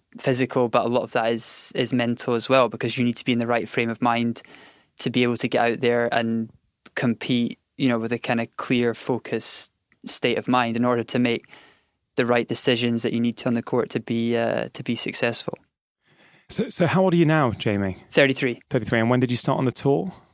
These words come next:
Speaker 1: Uh, I started on the tour in, played my first full season in two thousand seven.
Speaker 2: Has the way you approach your fitness and,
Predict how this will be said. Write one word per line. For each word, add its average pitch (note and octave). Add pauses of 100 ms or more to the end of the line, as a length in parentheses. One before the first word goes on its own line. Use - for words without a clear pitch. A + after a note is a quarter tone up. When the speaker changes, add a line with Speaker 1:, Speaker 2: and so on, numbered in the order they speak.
Speaker 1:
Uh, C3+
I C#3+
started C#3+
on C#3
the C3
tour C3+
in, C3
played C#3
my C3+
first C#3
full C#3+
season C3+
in C3
two C3+
thousand C3
seven. B2 (340)
Speaker 2:
Has -
the D3+
way C#3
you B2
approach B2
your A#2
fitness G#2
and, G#2